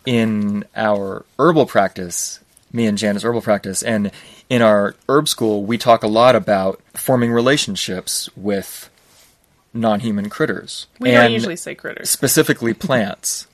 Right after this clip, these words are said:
Speaker 1: you know. Not just forming relationships with plants as medicine, but also forming relationships with the woods, the fields that you go to, forming relationships with the ecosystems, the animals there, with the elements of nature there,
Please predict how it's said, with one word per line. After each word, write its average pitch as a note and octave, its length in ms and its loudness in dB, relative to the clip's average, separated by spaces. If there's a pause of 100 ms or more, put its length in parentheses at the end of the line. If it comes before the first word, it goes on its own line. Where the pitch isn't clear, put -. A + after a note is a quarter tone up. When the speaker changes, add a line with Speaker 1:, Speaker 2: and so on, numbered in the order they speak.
(100)
Speaker 1:
you G2+ 140 -2
know. G2 240 -6 (500)
Not C3 300 6
just - 280 0
forming A#2+ 260 0
relationships A2+ 420 0
with G#2+ 140 -6
plants A2+ 280 -2
as G2 140 -4
medicine, G#2+ 500 0
but G#2 120 -2
also G#2 640 2
forming A2+ 380 -4
relationships G#2+ 640 -4
with G2+ 320 -6
the A2+ 180 -8
woods, A2 640 -2
the A2+ 80 -10
fields A2+ 420 -2
that G#2 100 -6
you G2+ 140 -2
go G2+ 220 0
to, G2 280 -4
forming G#2+ 320 -6
relationships G#2 680 -6
with G#2 120 -10
the - 100 -4
ecosystems, G#2 760 -6
the - 120 -10
animals G#2 420 -4
there, G2+ 320 0
with G2+ 160 -8
the - 160 -6
elements G#2+ 480 -2
of F#2+ 100 -10
nature G#2 380 -4
there, F#2+ 340 -4